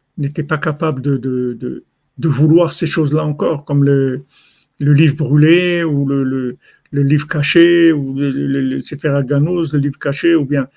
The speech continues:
le septième mendiant. Ou... c'est des choses que Rabbeinu, il a pas, c'est des choses qui, qui ont, qui pouvaient, le septième mendiant, Rabbeinu aurait pu le raconter,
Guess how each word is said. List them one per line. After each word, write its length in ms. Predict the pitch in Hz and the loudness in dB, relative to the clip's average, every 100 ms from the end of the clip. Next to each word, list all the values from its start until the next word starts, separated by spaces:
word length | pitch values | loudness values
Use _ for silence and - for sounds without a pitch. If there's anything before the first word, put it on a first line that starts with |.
| _ _ | _ _
le 60 | - | -6
septième 380 | - 156 - 151 | 0 0 2 2
mendiant. 680 | 151 151 143 170 175 170 160 | 4 2 2 2 0 -4 -2
Ou... 220 | 143 147 _ _ - _ _ _ - | -2 -4 _ _ -20 _ _ _ -10
c'est 240 | - 160 | -2 -2
des 220 | 160 160 | 0 -2
choses 240 | 147 190 - | 0 0 -2
que 100 | 165 | -2
Rabbeinu, 420 | 165 156 190 185 | 0 2 2 2
il 60 | |
a 80 | 165 | 0
pas, 380 | 151 196 190 - _ _ _ | -2 -4 -6 -12 _ _ _
c'est 200 | - 165 | -4 0
des 100 | 160 | 0
choses 300 | 202 180 - | 2 0 -2
qui, 280 | - - _ - | -12 -20 _ -20
qui 160 | - 165 | -2 0
ont, 260 | 160 165 - _ _ _ | 0 -4 -10 _ _ _
qui 80 | 160 | -10
pouvaient, 380 | 147 170 180 170 | -2 4 6 8
le 280 | 165 165 | 6 4
septième 380 | 151 175 - 180 | -2 -2 0 0
mendiant, 500 | 165 160 147 180 143 - | 0 -2 0 0 -2 -4
Rabbeinu 360 | 139 143 156 | -4 -2 0
aurait 280 | 165 156 160 | 0 2 2
pu 180 | 165 208 | 2 2
le 60 | 175 | 2
raconter, 720 | 156 147 160 143 175 240 | 0 -2 -4 0 0 0